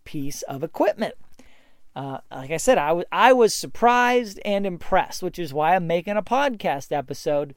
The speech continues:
talking about this. You know, if it had just been junk, I would have never said a word about it, because just chalk it up to all the other stuff that's junk. You don't need to hear about it.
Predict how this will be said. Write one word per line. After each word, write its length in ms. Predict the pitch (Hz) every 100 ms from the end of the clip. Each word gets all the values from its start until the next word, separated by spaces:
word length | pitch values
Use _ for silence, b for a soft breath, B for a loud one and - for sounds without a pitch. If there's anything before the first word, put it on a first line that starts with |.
| b b b
talking 400 | 196 180 170 143
about 320 | 131 120 -
this. 320 | 104 - - b b b b b b
You 120 | 147
know, 80 | 156
if 100 | 165
it 100 | 165
had 220 | 180 165
just 280 | 175 185 -
been 180 | 165
junk, 340 | 139 208 285 247
I 100 | 208
would 180 | 214 214
have 100 | 196
never 260 | 208 202
said 240 | - 214 196
a 60 |
word 200 | 165 170
about 360 | 151 139 127 117
it, 80 | - 143
because 500 | 131 - 135 127 120
just 240 | 135 -
chalk 300 | - 170 -
it 80 | 175
up 160 | 175 -
to 80 |
all 140 | 156 156
the 140 | 165
other 140 | 156 143
stuff 260 | - 135
that's 180 | 131 127
junk. 460 | 131 190 208 180 - b b b b
You 140 | 151
don't 160 | 160 151
need 180 | 156 143
to 60 |
hear 180 | 139 160
about 300 | 139 147 143
it. 120 | 143